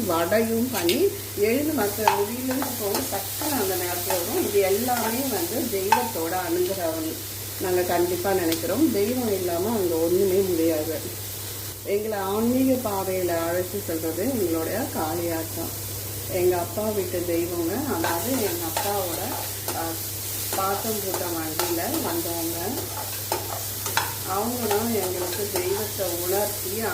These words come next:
ஆன்மீக பாதையில இப்படி போகணும் அப்படின்னு உணர்த்தினவங்க மெயினா எங்களோட காளியாத்தா. அவங்க தான் முக்கியம். அவங்களோட சகோதரி மாரியாத்தாவும்.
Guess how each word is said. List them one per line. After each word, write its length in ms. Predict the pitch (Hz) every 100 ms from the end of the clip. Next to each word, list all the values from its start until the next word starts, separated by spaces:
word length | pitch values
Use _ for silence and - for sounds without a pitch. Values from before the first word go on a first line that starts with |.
| 175
ஆன்மீக 440 | 196 233 233 214 208
பாதையில 600 | 202 175 170 170 175 175 196
இப்படி 440 | 180 180 - 220 208 -
போகணும் 600 | 185 185 190 185 180 180 180 - - -
அப்படின்னு 360 | 185 180 208 202
உணர்த்தினவங்க 720 | 185 190 - 202 185 175 226 285
மெயினா 440 | 208 175 185 190 226
எங்களோட 380 | 240 190 170 165 202 262
காளியாத்தா. 640 | 190 165 170 165 165 160 160 - - - - - - - -
அவங்க 300 | 208 202 185
தான் 240 | 190 202
முக்கியம். 380 | 185 180 277 359
அவங்களோட 460 | 220 202 196 185 185 -
சகோதரி 520 | 175 185 185 - 226 330
மாரியாத்தாவும். 840 | 165 165 170 165 160 170 165 170